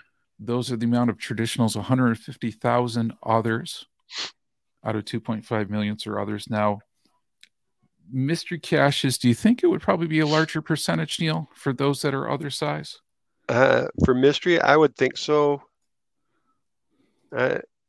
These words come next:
Speaker 2: just because mystery tends to lend itself to a lot of, a lot of ambiguity.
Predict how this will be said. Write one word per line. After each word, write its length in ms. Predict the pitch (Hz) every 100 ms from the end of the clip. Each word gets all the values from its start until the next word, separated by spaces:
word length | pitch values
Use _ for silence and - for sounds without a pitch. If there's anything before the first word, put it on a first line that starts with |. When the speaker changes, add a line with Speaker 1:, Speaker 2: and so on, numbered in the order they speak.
| _ _ _
Speaker 2:
just 220 | - 151
because 360 | 165 - 139 127
mystery 480 | - 143 156 - 151
tends 360 | 110 135 135 -
to 100 | 117
lend 220 | 117 117
itself 400 | 113 - 110 104
to 100 | - 101
a 20 |
lot 360 | 98 101 107
of, 180 | 104 87 - _ _ _ _ _ _ _ _ -
a 80 |
lot 220 | 101 113 107
of 80 | 92
ambiguity. 680 | 95 90 92 98 82 85